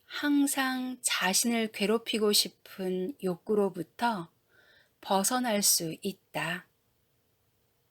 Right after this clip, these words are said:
또한 더는 다른 사람을 비판하지 않게 된다.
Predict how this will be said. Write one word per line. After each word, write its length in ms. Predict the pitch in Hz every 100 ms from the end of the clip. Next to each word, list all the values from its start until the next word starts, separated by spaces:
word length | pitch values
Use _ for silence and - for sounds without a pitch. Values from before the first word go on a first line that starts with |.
| _ _ _ _ _ _
또한 540 | 208 202 196 247 285 - _ _ _ _ _ _
더는 600 | - 202 196 214 254 175 165 _
다른 500 | - - 175 175 220
사람을 760 | 233 262 254 240 220 196 240 294 - _ _ _ _ _ -
비판하지 920 | 214 - 269 269 233 190 170 160 -
않게 600 | 165 165 180 - 240 240
된다. 640 | 214 165 160 151 160 180